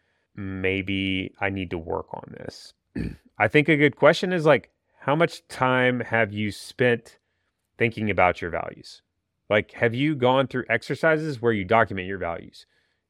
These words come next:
Do you have them written down on a paper? Could you s-,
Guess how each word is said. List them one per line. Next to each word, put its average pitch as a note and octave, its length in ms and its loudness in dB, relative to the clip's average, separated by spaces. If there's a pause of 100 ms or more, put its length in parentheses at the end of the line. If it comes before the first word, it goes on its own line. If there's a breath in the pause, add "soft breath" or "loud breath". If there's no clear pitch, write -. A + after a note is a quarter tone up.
(200)
Do G#2+ 100 -4
you B2 220 2
have A#2+ 180 6
them A2 220 2
written F#2 180 -2
down F#2 180 2
on E2+ 140 -2
a E2 60 -6
paper? C3 340 0 (640)
Could G#2 240 -2
you G2+ 180 -2
s-, - 300 -12